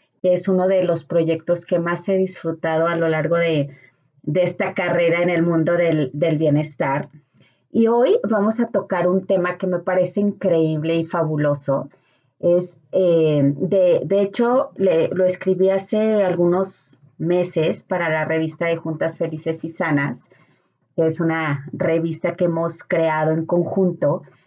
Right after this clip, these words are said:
Y este tema es de renunciar a la idea de compararnos y permitirnos ser nosotras mismas.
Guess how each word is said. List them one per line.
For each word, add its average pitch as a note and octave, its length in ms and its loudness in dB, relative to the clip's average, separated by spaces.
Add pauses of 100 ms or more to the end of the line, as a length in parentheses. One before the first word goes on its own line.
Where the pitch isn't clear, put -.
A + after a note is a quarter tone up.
(300)
Y A3+ 500 2
este A3+ 1040 4 (400)
tema G#3 420 2
es G3 160 0
de G#3+ 260 -2
renunciar A3+ 960 2
a B3 100 0
la G#3+ 140 2
idea G3 180 2
de A3 180 0
compararnos F3 1120 -2
y E3 80 -12
permitirnos E3+ 800 -4
ser F#3 320 -2 (160)
nosotras D#3+ 520 -6
mismas. - 440 -14